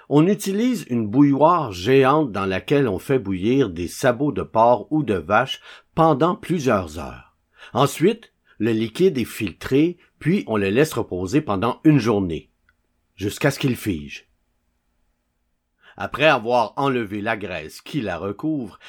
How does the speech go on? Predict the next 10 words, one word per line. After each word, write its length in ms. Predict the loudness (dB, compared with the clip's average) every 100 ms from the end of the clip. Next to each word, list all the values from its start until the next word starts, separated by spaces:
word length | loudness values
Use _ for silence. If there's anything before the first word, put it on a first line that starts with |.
| -6
il 180 | -2 2
ne 100 | 0
reste 360 | 0 -2 -4 -6
qu'à 120 | -6
y 160 | -2
ajouter 400 | -4 -6 -6 -6
des 240 | -6 -8 -10
arômes 420 | -6 -4 -4 -4 -2
et 100 | -2
voilà, 600 | -2 -8 -6 -6 -8